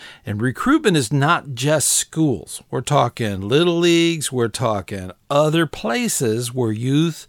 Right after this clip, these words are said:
uh, meet, say it's a, a center,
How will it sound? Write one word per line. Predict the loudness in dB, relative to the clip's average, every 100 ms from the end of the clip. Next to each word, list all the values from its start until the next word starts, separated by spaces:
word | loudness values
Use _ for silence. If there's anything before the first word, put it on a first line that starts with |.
| -8
uh, | -4 -2
meet, | 0 2 4 2 -6 -14 _ _
say | -4 0 0
it's | -2 -8
a, | -8 -6 -4 -6 -10 -18 -14
a | -10
center, | -2 2 2 2 -2 -4 -14